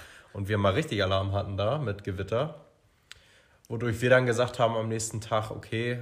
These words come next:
wir packen unsere Sachen und, äh, gucken mal, wo das Wetter geil ist. Und ja,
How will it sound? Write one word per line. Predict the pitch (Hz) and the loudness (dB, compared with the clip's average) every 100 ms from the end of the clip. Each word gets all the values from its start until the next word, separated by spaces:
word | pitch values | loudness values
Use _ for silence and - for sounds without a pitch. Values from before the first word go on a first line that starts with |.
| 110 | -8
wir | 98 | -12
packen | 98 110 101 | -10 -10 -8
unsere | 95 90 | -8 -6
Sachen | 98 101 110 104 | -8 -6 -6 -8
und, | 95 98 95 92 - | -6 -6 -4 -8 -10
äh, | - 95 92 | -8 -6 -6
gucken | - - | -10 -10
mal, | 95 90 | -8 -6
wo | |
das | 87 - | -8 -6
Wetter | 92 92 | -6 -2
geil | 104 113 123 | 2 2 0
ist. | 113 127 - - - | -4 -6 -8 -14 -12
Und | 98 95 92 - - | -10 -8 -10 -12 -10
ja, | 101 95 98 | -6 -4 -4